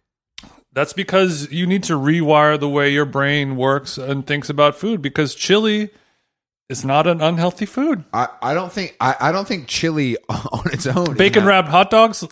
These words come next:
Speaker 2: Yeah, I
Speaker 1: covered
Speaker 2: think,
Speaker 1: in
Speaker 2: I think
Speaker 1: cheese, yeah.
Speaker 2: French fries, chicken fingers, chili on top of potatoes and cheese is
Speaker 1: Mm.
Speaker 2: not healthy.
Speaker 1: Well, what I'm gonna do, and because they also have healthy options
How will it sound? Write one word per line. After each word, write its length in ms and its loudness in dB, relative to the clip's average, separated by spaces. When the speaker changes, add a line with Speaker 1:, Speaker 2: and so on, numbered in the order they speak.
Speaker 2:
Yeah, 320 6
I 60 4
Speaker 1:
covered 200 6
Speaker 2:
think, 60 4
Speaker 1:
in 60 2
Speaker 2:
I 20 -2
think 180 2
Speaker 1:
cheese, 160 2
yeah. 120 6
Speaker 2:
French 180 2
fries, 340 0
chicken 340 -4
fingers, 440 -6
chili 400 0
on 120 -4
top 320 -4
of 200 -4
potatoes 680 0
and 160 -4
cheese 540 -4
is 180 -2
Speaker 1:
Mm. 40 -2
Speaker 2:
not 200 -2
healthy. 380 -10
Speaker 1:
Well, 240 4
what 180 4
I'm 200 2
gonna 200 0
do, 720 4
and 540 -6
because 300 2
they 100 4
also 240 2
have 160 2
healthy 400 0
options 680 -4